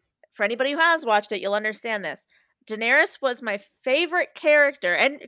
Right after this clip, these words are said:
s-, can, still is my favorite character the entire show. So how do you think I felt at the end of the series? How do you think? Just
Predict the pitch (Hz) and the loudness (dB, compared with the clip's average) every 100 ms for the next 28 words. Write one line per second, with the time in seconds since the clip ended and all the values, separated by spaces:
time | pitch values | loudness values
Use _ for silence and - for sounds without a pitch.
0 | - - - 359 339 - - 415 415 339 | -20 -20 -10 -8 -8 -12 -6 -2 0 2
1 | 302 254 233 254 247 233 196 185 170 190 | 2 0 -4 -2 -4 -4 -4 -4 -10 -8
2 | 190 185 175 170 180 180 151 - 190 277 | -8 -2 -2 0 -4 -6 -6 -8 2 2
3 | 339 262 254 294 - 214 196 185 190 170 | 2 -4 -8 -6 0 0 2 0 0 -4
4 | 123 - - _ _ _ _ _ 196 208 | -6 -12 -20 _ _ _ _ _ -6 -2
5 | 214 233 233 214 220 - 190 147 - - | 2 2 2 -4 -6 -6 -8 -8 -6 2
6 | 277 339 339 311 269 349 349 339 494 | 4 4 -2 -4 -6 -10 -2 0 2